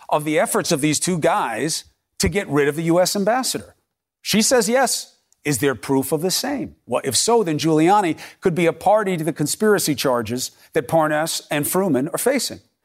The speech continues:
Then comes the potential road to ruin for Mister Giuliani.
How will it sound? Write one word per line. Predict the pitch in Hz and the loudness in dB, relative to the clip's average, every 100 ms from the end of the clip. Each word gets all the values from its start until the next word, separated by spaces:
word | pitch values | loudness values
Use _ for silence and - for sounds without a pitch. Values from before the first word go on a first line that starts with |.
| _ - | _ -10
Then | - 156 165 | -4 -2 -2
comes | 160 170 | -2 0
the | 175 | 0
potential | 170 - 175 180 180 165 - | -2 -2 -2 0 -2 -2 -10
road | 127 156 196 214 214 | -4 0 2 2 0
to | 185 226 | 0 0
ruin | 226 277 170 107 - | 2 2 0 -2 -8
for | 147 | -4
Mister | 135 117 131 | -2 -2 -6
Giuliani. | 107 117 120 113 110 104 | -6 -6 -4 -4 -6 -8